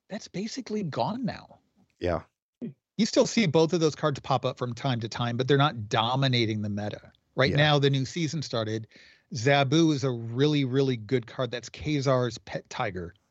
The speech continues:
Speaker 2: Oh, okay. All right.
Speaker 1: And, uh, it's dominating the meta right now.
Speaker 2: Nice.
Speaker 1: So, yeah, so Marvel Snap, um, check it out. It is available for I O S, for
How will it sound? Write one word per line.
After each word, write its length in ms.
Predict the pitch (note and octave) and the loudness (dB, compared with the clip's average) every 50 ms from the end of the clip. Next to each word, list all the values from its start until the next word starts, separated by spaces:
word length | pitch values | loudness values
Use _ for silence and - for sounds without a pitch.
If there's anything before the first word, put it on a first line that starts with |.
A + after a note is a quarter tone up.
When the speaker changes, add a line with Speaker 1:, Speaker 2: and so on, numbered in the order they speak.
| _ _ _ _ _ _ _ _ _ | _ _ _ _ _ _ _ _ _
Speaker 2:
Oh, 260 | C3+ D3+ A#2 - A#2 G2+ | 0 2 2 4 2 2
okay. 260 | F#2+ - F#2 D2+ E2+ F#2+ - _ _ - | 2 0 -2 -4 -4 -6 -8 _ _ -2
All 80 | G#2+ G#2+ | 0 0
right. 180 | E2+ E2 E2+ - _ | 0 0 -2 -2 _
Speaker 1:
And, 460 | C#3+ C#3 C#3 C3+ C3+ C3+ C3+ C3+ C3 | 4 4 6 6 6 4 2 2 2
uh, 420 | C#3 C3 C3 B2+ B2 B2 B2 A#2+ - - _ _ _ _ | 2 4 4 4 4 4 2 2 0 -4 _ _ _ _
it's 500 | - - B2+ B2+ B2 A2 - - - - - A2 G2+ - _ - | -12 -6 -4 -2 -2 -2 -4 -8 -10 -10 -10 -12 -14 -14 _ -4
dominating 640 | A#2+ A2+ A#2 A#2 A#2 A#2+ A2+ A2+ A2 G#2 G#2+ A2 | 0 0 2 2 0 0 -2 -2 -4 -4 -4 -4
the 80 | G#2 G2+ | -4 -4
meta 320 | G#2 G2+ F#2+ F#2 F2+ F2+ - _ _ _ _ _ - | -4 -6 -6 -6 -8 -10 -12 _ _ _ _ _ -4
right 180 | G#2+ G#2 G2 G2+ | -4 -2 -2 -4
now. 360 | G2 F#2+ F#2 F2+ F#2 F2+ - - _ _ _ _ _ _ _ _ _ _ _ _ - | -6 -8 -8 -8 -10 -12 -14 -18 _ _ _ _ _ _ _ _ _ _ _ _ -12
Speaker 2:
Nice. 260 | - - - - - - | -10 -8 -8 -8 -10 -12
Speaker 1:
So, 280 | - - A2 G2 F#2 F2+ - _ _ _ _ _ _ _ _ _ _ _ _ _ _ _ _ _ _ _ _ _ _ _ - | -10 -8 -8 -8 -8 -10 -14 _ _ _ _ _ _ _ _ _ _ _ _ _ _ _ _ _ _ _ _ _ _ _ 4
yeah, 180 | F#3 G3 G3+ | 4 4 4
so 220 | D#3+ - - G#3+ F#3+ | 4 2 0 0 2
Marvel 340 | E3+ F#3 B3+ C#4+ D4 D#4 D4 | 2 2 2 2 2 -2 -4
Snap, 400 | - - B3 B3 C4 C4+ C#4 - _ _ _ _ - | -6 -6 -6 -6 -4 -6 -6 -10 _ _ _ _ -8
um, 300 | F#3+ F3+ E3+ D#3+ D#3+ D3+ | -6 -4 -2 -2 -4 -6
check 280 | - - - G#3+ - | -6 -4 -2 -2 0
it 60 | F#3+ F#3+ | 0 0
out. 180 | F#3 G3 G3 | 0 0 0
It 100 | F3+ E3+ | -2 -2
is 160 | F3+ E3+ D3+ | -2 -2 -2
available 420 | D#3+ D#3 D3 D#3 E3 E3+ E3 E3+ D#3+ | -2 -2 -2 -2 -2 -2 -2 -4 -8
for 420 | - - D#3 D3+ D3+ D3 C#3+ - | -8 -8 -6 -4 -2 -2 -2 -2
I 160 | C3 C3 C3+ | -2 0 0
O 100 | C3+ C3 | 0 0
S, 380 | C3+ C#3+ F#3+ A#3 - - - - _ _ _ _ _ _ _ _ _ _ | 0 -2 -2 -4 -8 -14 -20 -20 _ _ _ _ _ _ _ _ _ _
for 240 | - C#3+ C#3 C#3 | -4 -4 -4 -4